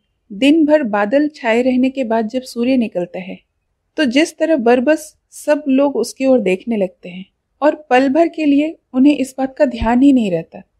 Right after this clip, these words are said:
कि सूरज को देखना उचित है भी या नहीं, या उसकी ओर देखने से उसकी आंखों में पीड़ा होगी, ठीक उसी प्रकार एक माह तक बादलों से घिरे आकाश के नीचे रहने के बाद जब पहले पहल सूर्य चमका, तो सुरेंद्रनाथ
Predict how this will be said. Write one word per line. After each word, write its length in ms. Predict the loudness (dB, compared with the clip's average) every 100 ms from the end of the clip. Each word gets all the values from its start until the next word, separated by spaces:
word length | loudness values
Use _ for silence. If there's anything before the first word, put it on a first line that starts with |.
| _
कि 80 | -12
सूरज 340 | -4 0 0
को 140 | 2 0
देखना 340 | 0 0 -4
उचित 260 | -6 -8 -14 -8
है 100 | -6
भी 260 | -2 -4 -6 _
या 120 | -4 -2
नहीं, 300 | -2 -6 -10 _ _ _ _
या 120 | -2
उसकी 320 | 0 -2 0
ओर 120 | 2 2
देखने 380 | 2 0 -4
से 140 | -4 -6
उसकी 260 | -12 -8
आंखों 280 | -8 -6 -4
में 120 | -4
पीड़ा 300 | -2 -2 -2
होगी, 400 | -2 -6 -10 -12 -14 _ _ _ _
ठीक 220 | -2 -2
उसी 240 | -6 -6 -8
प्रकार 400 | -10 -10 -12 -14 _ _ _ -2
एक 180 | -2 -2
माह 300 | -2 -2 -4
तक 220 | -6 -10
बादलों 420 | -4 -4 0 0 0
से 180 | -2
घिरे 440 | -6 -4 0 0 -2
आकाश 420 | -12 -6 -2 -2 -2
के 140 | -2
नीचे 300 | -2 -2 -4
रहने 320 | -4 -2 -4
के 120 | -4
बाद 240 | -6 -4 -6 _ _ _ _ _
जब 120 | -6
पहले 460 | -4 -2 2 2 2
पहल 300 | 2 0 0
सूर्य 280 | -2 0
चमका, 440 | 0 -2 -4 -4 -10 _ _ _ _
तो 100 | -6
सुरेंद्रनाथ 640 | -2 0 2 4 4 2